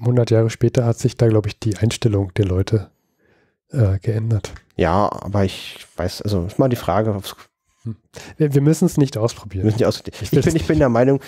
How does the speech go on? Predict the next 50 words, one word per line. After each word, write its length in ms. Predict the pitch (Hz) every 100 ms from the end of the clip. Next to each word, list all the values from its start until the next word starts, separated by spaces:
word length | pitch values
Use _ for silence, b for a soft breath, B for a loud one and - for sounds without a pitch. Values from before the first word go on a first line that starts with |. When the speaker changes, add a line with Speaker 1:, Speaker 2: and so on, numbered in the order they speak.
| B -
Speaker 2:
man, 160 | 117
man, 180 | 117 110
man 140 | 120
lernt 180 | 135 165
darin, 300 | 110 131 143
dass, 260 | 127 120 -
äh, 160 | 113 110
viele 260 | - 147 127
Sachen 240 | 120 120
besser 240 | - 123
geworden 360 | 104 98 98 101
sind. 180 | 95 92
Früher 420 | - 117 123 104
war 120 | 101
nicht 180 | 107 104
immer 180 | 107 92
mehr 160 | 92
Lametta, 380 | 90 87 85 87
sondern 260 | 90 92 92
im 60 |
Gegenteil. 340 | 82 95 92 87
Die 80 | 90
Welt 160 | 113
ist 160 | 113 -
heute 240 | 107 117 B B
aus 80 | -
meiner 220 | 117 107
Sicht 180 | 110 -
eine 160 | 107
bessere 300 | 92 101 -
als 140 | 95 -
vor 220 | 104 98
hundert 260 | 110 113 104
Jahren, 280 | 92 98 98 B B B B _
auch 180 | 107 -
wenn 120 | 101
noch 180 | 101 -
sehr, 220 | 101 101
sehr 120 | 101
viel 180 | - 92
Luft 180 | 98 -
nach 120 | -
oben 240 | 73 76
ist. 240 | - - - _
Speaker 1:
Das, 380 | - 139 - -
da 300 | - 101 101 - -
würde 160 | 107
ich 100 | 98
dir 220 | - 90
zustimmen. 340 | - 101 -